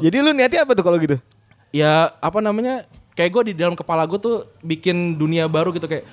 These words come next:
Speaker 2: "Nih si Bojan gagal di Barca nih, gua beli, terus gua benerin lagi, gua, gua, gua, gua mainin," gitu. Nah, eh,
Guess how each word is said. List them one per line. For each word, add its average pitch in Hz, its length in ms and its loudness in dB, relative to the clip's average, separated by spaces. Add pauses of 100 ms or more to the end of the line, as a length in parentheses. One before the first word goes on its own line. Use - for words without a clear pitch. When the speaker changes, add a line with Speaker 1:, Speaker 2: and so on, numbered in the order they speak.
Speaker 2:
"Nih 185 140 2
si 190 140 0
Bojan 156 360 4
gagal 160 320 6
di 170 80 4
Barca 151 300 0
nih, 180 100 0
gua 147 140 2
beli, 143 260 4
terus 170 140 0
gua 151 160 -2
benerin 147 340 0
lagi, 151 380 -4 (260)
gua, 135 220 -2
gua, 139 260 0
gua, 139 280 2 (200)
gua 139 220 -4
mainin," 143 420 0
gitu. 135 840 0 (540)
Nah, 151 180 2 (420)
eh, 151 460 2